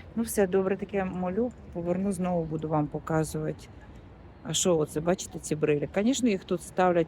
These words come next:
тому що, тому що коли цей Том Пет, ось ж, бачите, хвилі, вітер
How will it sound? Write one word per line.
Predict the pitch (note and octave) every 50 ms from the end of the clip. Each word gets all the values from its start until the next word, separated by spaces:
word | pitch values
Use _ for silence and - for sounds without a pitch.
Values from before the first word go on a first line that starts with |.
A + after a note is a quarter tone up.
| - -
тому | E3 D#3+ D#3+ E3 F3 F3+
що, | F3 - - - E3+ F3 G3+ A3 - - - - - - - - - - - - - - - -
тому | - E3 E3 D#3+ E3 E3+ E3+
що | - - E3
коли | D#3+ - D#3+ D#3 D#3 D#3
цей | D#3 - - D3
Том | D3 D3 D#3 D3 D3
Пет, | C#3+ - E3 F3 F3+ - D#3+
ось | D#3 - - D3+
ж, | C#3+ - -
бачите, | D3+ D#3 E3 - - - - D#3
хвилі, | - - D#3 C#3+ C#3+ D3 C#3
вітер | C3+ C#3+ D3+ - - D3